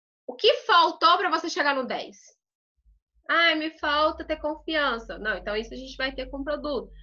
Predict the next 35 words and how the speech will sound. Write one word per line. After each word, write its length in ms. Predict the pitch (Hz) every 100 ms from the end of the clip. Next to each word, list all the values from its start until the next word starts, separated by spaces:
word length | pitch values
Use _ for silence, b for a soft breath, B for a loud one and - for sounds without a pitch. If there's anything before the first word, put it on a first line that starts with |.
| b b
"Ai, 240 | 285 330 320
me 120 | 320
falta 240 | - 311
não 80 | 302
sei 140 | 311
o 20 | 311
quê." 80 |
A 40 | 269
pessoa 220 | 254 262
vai 80 | 277
falar 420 | 285 349 330 330
o 40 |
que 100 | 330
que 100 | 247
faltou 540 | - 262 269 269 254 254
pra 80 | 214
ela 120 | 220
chegar 260 | 220 208 202
no 100 | 196
dez. 280 | 165 147 - _ _ _ _ _ _
E 160 | 240
aí 400 | 285 294 277 294
você 120 | 311 320
consegue 520 | - 320 330 277 269
nivelar 720 | 269 262 269 254 240 247 311 - -
mais 260 | 233 240
um 100 | 254
pouquinho. 420 | 254 262 - 156 170 _ _ _ _
Aí 160 | 254 320
qual 220 | 427 440
que 60 | 466
é 20 |
o 100 | 403
quarto 300 | 370 349 359 - _
ponto? 540 | 285 262 247 240 165